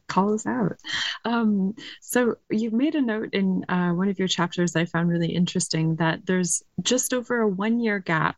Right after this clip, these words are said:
between the average age of reading comics and then making the jump to drawing or producing comics. And I just thought that was remarkably short. Um, does visual language fluency develop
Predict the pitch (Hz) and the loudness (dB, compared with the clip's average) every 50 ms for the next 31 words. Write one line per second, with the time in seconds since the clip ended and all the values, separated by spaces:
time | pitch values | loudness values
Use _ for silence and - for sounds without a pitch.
0 | _ - 170 - - 180 180 180 175 170 170 175 - 190 185 180 175 170 170 160 | _ -6 -6 -2 0 0 2 2 2 2 0 0 -2 -2 -2 0 0 0 0 0
1 | - 170 156 156 160 180 180 202 226 240 - - 262 277 302 339 349 359 - - | -2 -4 -4 -2 -2 0 0 0 0 -2 -4 -2 2 2 2 2 0 -2 -6 -6
2 | - - - 190 190 180 180 180 175 175 175 170 - - - - - - _ - | -6 -2 0 0 2 2 2 2 2 2 2 0 -2 -6 -16 -16 -18 -6 _ 2
3 | 196 190 185 - 208 196 190 180 170 - 175 170 175 - - - - 180 170 156 | 2 2 2 0 0 0 0 0 0 0 0 0 0 -2 -4 -2 0 0 0 0
4 | 156 - 185 170 175 175 170 170 170 160 156 - - 175 151 190 208 214 - - | 0 -2 0 0 2 2 2 2 0 -2 -2 -2 -4 -2 0 0 -2 0 2 2
5 | 180 170 - - - 156 156 - - - - - 175 190 180 196 196 - - 208 | 2 2 2 0 0 0 0 0 -2 -2 -2 0 0 2 2 0 -2 -2 -2 -2
6 | - 196 196 185 170 - - - 170 175 175 180 185 196 226 - - 277 - - | 0 0 0 0 0 0 -2 -2 0 2 2 2 0 0 -2 -2 -4 -4 -2 0
7 | 190 156 151 - - - - 196 208 220 185 - - - - - - - - - | 0 0 2 0 0 0 0 0 2 2 2 2 0 -2 -6 -10 -8 -8 -8 -8
8 | - - - - 196 196 202 196 190 175 175 - - - 196 196 180 - 208 214 | -10 -8 -4 -2 0 2 2 2 2 2 0 -2 -2 -2 -2 -2 0 0 0 0
9 | - 254 247 247 233 233 240 240 233 233 226 - - - 220 220 220 220 220 - | 0 0 -2 -2 -2 0 0 0 0 0 -2 -2 -4 -2 -2 0 2 2 0 0
10 | - 220 208 185 180 196 185 196 190 196 190 196 - | 0 -2 0 0 0 -2 0 0 0 0 0 0 -2